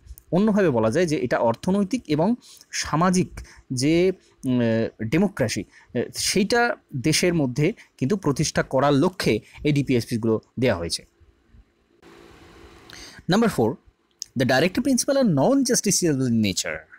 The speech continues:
Very, very important point। ডাইরেক্টিভ প্রিন্সিপাল কিন্তু নন জাস্টিসিয়েবল, অর্থাৎ এটা কোর্টে কিন্তু কখনোই এর বিরুদ্ধে যাওয়া যায় না। কোনো রাষ্ট্র যদি ওই সমস্ত নীতি মেনে চলতে ব্যর্থ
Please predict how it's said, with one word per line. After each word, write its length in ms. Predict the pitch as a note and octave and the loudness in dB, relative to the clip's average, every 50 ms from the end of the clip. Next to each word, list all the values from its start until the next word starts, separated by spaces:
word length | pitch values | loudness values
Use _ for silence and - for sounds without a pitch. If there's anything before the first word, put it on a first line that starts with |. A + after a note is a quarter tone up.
| _ _ _ _ _ - | _ _ _ _ _ -2
Very, 160 | B2 B2+ A#2+ A#2 | -2 0 0 0
very 120 | G#2 G2+ F#2+ | -2 -2 -4
important 360 | - - G#2+ - C3+ C#3 - - | -4 -6 -6 -6 -6 -8 -6 -6
point। 260 | G#3 B3+ C#4 - - - _ _ _ _ _ _ _ _ _ _ _ _ _ _ - - _ - - | -8 -8 -8 -10 -14 -20 _ _ _ _ _ _ _ _ _ _ _ _ _ _ -20 -20 _ -6 -2
ডাইরেক্টিভ 360 | A2 A#2+ D#3 F3 - - F#3+ | 0 0 0 0 -2 -4 -4
প্রিন্সিপাল 360 | - E3 C#3 - - B2+ A2+ | -2 -2 -2 -2 -2 -4 -4
কিন্তু 280 | G#2 A#2 A2 A2+ F#3 G#3 | -2 -4 -4 -2 0 0
নন 460 | E3+ C3 B2 C3 C3+ E3+ G#3 A3 A3 | 2 2 2 2 2 2 2 2 0
জাস্টিসিয়েবল, 800 | G3 G3+ - - - F#3 - - F#3+ E3+ E3+ D3 B2 G#2 D#2+ - - | 0 0 -2 -2 -2 -2 0 0 0 0 0 0 -2 -2 -4 -6 -6
অর্থাৎ 320 | - A#2 - - - A3+ - _ - - - - - - - - _ | -6 -6 -4 -2 -4 -4 -4 _ -20 -20 -20 -20 -20 -20 -20 -8 _
এটা 420 | - F3 - - D3+ F#2 E2 F2 - - _ _ _ _ _ | -2 -2 0 0 0 0 0 -2 -6 -10 _ _ _ _ _
কোর্টে 340 | - D3+ F#3 G3 - B3+ A#3 | -4 -2 0 0 2 0 0
কিন্তু 500 | - - F3 D#3 D3 - D3+ D#3+ G3+ C4 - - - - _ _ _ _ _ _ _ _ _ _ _ _ _ _ _ - - | 0 0 0 0 0 0 0 0 0 0 -2 -6 -14 -20 _ _ _ _ _ _ _ _ _ _ _ _ _ _ _ -12 -6
কখনোই 500 | - - - - F#3 F#3+ G3 F3+ C3+ C3+ - - | -2 -2 0 2 2 2 4 2 2 0 -2 -2
এর 120 | - C#3+ C3+ | -2 0 0
বিরুদ্ধে 440 | B2 C3+ D3 E3+ E3 D3 C#3+ E3+ F3+ | 0 0 0 0 0 0 0 0 2
যাওয়া 260 | C#3 B2 A2 A#2 A#2 | 2 2 2 2 2
যায় 220 | A2+ A#2+ A2+ A2+ | 2 2 2 2
না। 380 | A2 B2 B2 A2+ G2+ F#2+ D#2+ D#2+ - | 2 2 2 0 0 -2 -4 -6 -4
কোনো 160 | C#3 D3 C#3+ | -2 0 0
রাষ্ট্র 380 | A#2 G2 - - - - G3+ | 0 0 0 0 0 0 0
যদি 240 | F3+ F#3 E3+ F3 F#3+ - | 0 0 -2 -2 -2 0
ওই 160 | D#3+ G#3 A#3 | 0 0 0
সমস্ত 380 | - - G#3 G#3 G3+ - - | 0 -2 -4 -4 -4 -2 -2
নীতি 360 | F#3 D#3 C#3+ D3 D3+ - G3 F3 | 0 0 0 0 0 0 0 0
মেনে 260 | C#3+ C3+ C3+ D3+ D#3 | 2 2 2 2 2
চলতে 340 | D3+ - E3+ E3 E3 F3+ C#3+ | 2 0 0 0 0 -2 -4
ব্যর্থ 440 | A2+ G2+ G2+ F#2+ A2 - - - | -2 0 0 0 0 0 0 0